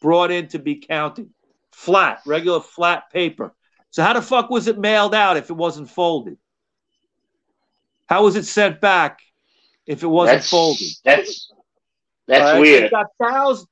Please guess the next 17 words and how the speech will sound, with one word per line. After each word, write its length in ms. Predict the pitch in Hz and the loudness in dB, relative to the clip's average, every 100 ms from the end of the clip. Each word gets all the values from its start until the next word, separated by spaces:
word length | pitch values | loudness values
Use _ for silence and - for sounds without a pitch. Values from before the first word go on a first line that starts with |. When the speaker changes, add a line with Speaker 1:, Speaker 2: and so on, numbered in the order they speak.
| - | -4
Speaker 1:
thousands 720 | 262 311 311 294 208 226 185 | -2 0 0 -2 -6 -12 -8
of 120 | 202 | -8
votes 360 | 160 185 160 - | -4 -6 -6 -6
like 240 | 165 139 - | -8 -8 -6
that 240 | 120 - - | -8 -8 -8
in 140 | 180 | -4
every, 440 | 220 240 262 247 226 | -2 -2 -4 -6 -4
and, 160 | 220 220 _ - | -6 -8 _ -6
and, 140 | 202 226 | -4 0
oh, 220 | 247 156 | 2 0
one 200 | 185 262 | 0 2
other 200 | 262 240 | 2 2
thing 220 | 240 208 - | 0 -2 0
too. 260 | 151 - _ _ _ _ _ _ _ _ _ _ _ _ _ _ _ _ _ _ _ _ _ _ _ _ _ _ _ _ | 0 0 _ _ _ _ _ _ _ _ _ _ _ _ _ _ _ _ _ _ _ _ _ _ _ _ _ _ _ _
Biden 600 | - 214 262 247 190 180 - _ _ _ _ - | 2 4 4 2 -2 -8 -16 _ _ _ _ -4
underperformed 1200 | 185 269 269 254 - 226 220 - 175 135 98 95 _ _ _ | -2 -2 -4 -10 0 -2 -2 -8 -6 -6 -6 -12 _ _ _
Clinton 540 | 165 165 151 - - | -6 -6 -6 -12 -16